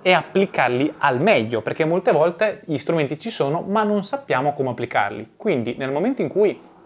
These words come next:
li sappiamo applicare, ecco che lì possiamo ridurre le imposte, quindi guarda caso questo strumento per noi ha una vera utilità, insomma, in sostanza. E soprattutto questa stru-, questo strumento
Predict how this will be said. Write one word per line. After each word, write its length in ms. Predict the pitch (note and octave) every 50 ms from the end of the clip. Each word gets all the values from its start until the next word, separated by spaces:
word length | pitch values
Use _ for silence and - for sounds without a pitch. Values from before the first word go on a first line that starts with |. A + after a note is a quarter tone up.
| - - - - _ _ - -
li 120 | F#3 C#3
sappiamo 400 | - - D3+ - - D#3+ C#3+ B2+
applicare, 560 | A2 - G#3+ G#3+ - C3+ A2 G#2+ C3+ E3+ F3+ - - - - -
ecco 260 | - G#3 G3 - E3+
che 140 | - - E3
lì 260 | D#3+ F3 E3+ B2+ - - - - - - - - - -
possiamo 440 | C#3+ B2+ - - F3+ D3 B2+ A#2+ A2+
ridurre 340 | C3+ D3 C#3+ D#3 D#3 C#3
le 100 | C#3 D#3+
imposte, 520 | G#3+ A#3 - C3+ A2+ A2 - - - F#3+ -
quindi 320 | - F3+ D3+ C3 A#2+ B2
guarda 380 | A2+ C3 C3 C3 C#3+ E3 F3+ F3+
caso 540 | - D3+ A#2+ A2+ A#2 A#2+ C3+ D#3 E3 E3 - - - - -
questo 260 | - D3+ - D#3 C#3+
strumento 440 | - - F#3+ E3 C#3 C3 C3 E3 D#3
per 180 | D#3+ F3 D#3
noi 240 | C#3+ C3+ C3 C#3 D#3
ha 140 | C3 C3 C3
una 180 | C3 C3+ C3
vera 320 | B2 C3 B2+ A#2+ B2 B2+ - -
utilità, 640 | C#3+ B2+ - - B2+ A#2 A2+ A2 - - A2 G2+ G#2
insomma, 260 | G#2+ - A2+ G#2 G#2+
in 60 | G#2+
sostanza. 720 | - - G2+ - - - A2 G#2 A#2+ A#2 - - B2 B2+ - - - - -
E 120 | - F#3+ D#3+
soprattutto 720 | - - C3 - F#3+ G#3 G3+ - - C3 B2+ - - E3+
questa 220 | D3 C#3 - - A2+
stru-, 320 | - - - E3+ E3+ -
questo 300 | - - B2+ - - A2+
strumento 720 | - - D3 C#3+ B2+ A2 G#2+ G#2+ - - E3+ G#3+ A3